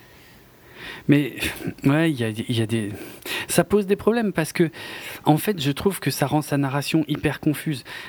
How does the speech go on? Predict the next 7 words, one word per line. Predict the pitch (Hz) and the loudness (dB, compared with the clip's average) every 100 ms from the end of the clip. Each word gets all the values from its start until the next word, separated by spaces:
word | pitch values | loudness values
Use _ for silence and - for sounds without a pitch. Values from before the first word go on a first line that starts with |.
| - | -4
Parce | 131 123 | -2 -2
que, | - 127 - - - - _ - - _ - | -2 -2 -4 -16 -20 -20 _ -20 -20 _ -14
pour | - 175 156 | -2 0 0
être | - | -2
franc, | 113 107 - - | -6 -6 -10 -4
ok, | 131 - 107 - | -2 0 -2 0
là, | 123 | 0